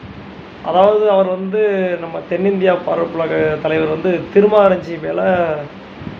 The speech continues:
நாங்களாம் ரொம்ப பாசமா இருக்கோம். நிறைய நட்பு இருக்கு எங்களுக்குள்ள. அதை நீங்க கெடுத்து விட்டுறாங்க தம்பி. ஆமா, அதாவது கமாண்ட்ல வந்து, அதை கமாண்ட்ல வந்து பேசக்கூடாது.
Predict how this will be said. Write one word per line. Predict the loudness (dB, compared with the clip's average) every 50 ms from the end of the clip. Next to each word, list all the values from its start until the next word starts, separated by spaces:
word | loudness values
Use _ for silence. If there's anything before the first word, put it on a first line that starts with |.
| -16 -18 -16 -10 -4 -2
நாங்களாம் | 0 0 0 2 2 2 2 2 2 0 -2 -2 -4 -4 -4 -6 -6
ரொம்ப | -6 -6 -2 -2 -2 -2 0 2
பாசமா | 2 2 2 2 0 -2 -2
இருக்கோம். | -2 -2 -4 -6 -6 -8 -8 -12 -16 -20 -20 -20 -20 -20 -20 -20 -20 -20 -16 -16 -14 -14 -14 -16 -18 -14 -6
நிறைய | 0 2 4 4 4
நட்பு | 4 2 0 -2 -2 2 4 4
இருக்கு | 4 4 2
எங்களுக்குள்ள. | -2 -4 -6 -6 -4 -4 -4 -4 -6 -8 -12 -16 -20 -20 -20 -18 -18 -18 -18 -18 -18 -16 -16 -16 -14 -16 -16 -16 -16 -18 -18 -18 -12 -6 -4
அதை | -2 0 0 0
நீங்க | -2 -2 -2
கெடுத்து | 0 2 2 2 2 2
விட்டுறாங்க | 2 2 0 0 0 -2
தம்பி. | -4 -4 0 2 4 4 4 0 -4 -10 -18 -20 -20 -20 -20 -20 -20 -20 -18 -18 -18 -18 -16 -16 -16 -16 -16 -16 -18 -18 -18 -18 -18 -18 -18 -18 -18 -18 -18 -18 -18 -18 -18 -18 -16 -14 -6 -4 -2
ஆமா, | -2 0 0 -2 -2 -4 -6 -12 -16 -16 -12 -8 -4
அதாவது | 0 2 4 4 4 4 2 0 -2
கமாண்ட்ல | -2 0 2 2 2 2 2 0 -2
வந்து, | -2 -2 -2 -2 -2 0 2 4 6 6 4 4 2 -4 -12 -18 -20 -20 -20 -20 -20 -20 -20 -20 -20 -20 -20 -20 -20 -20 -20 -20 -20 -14 -10
அதை | -8 -6 -6 -2
கமாண்ட்ல | 0 0 2 2 2 2 2 0 0 0
வந்து | -2 0
பேசக்கூடாது. | 0 0 0 0 0 -2 -2 -4 -4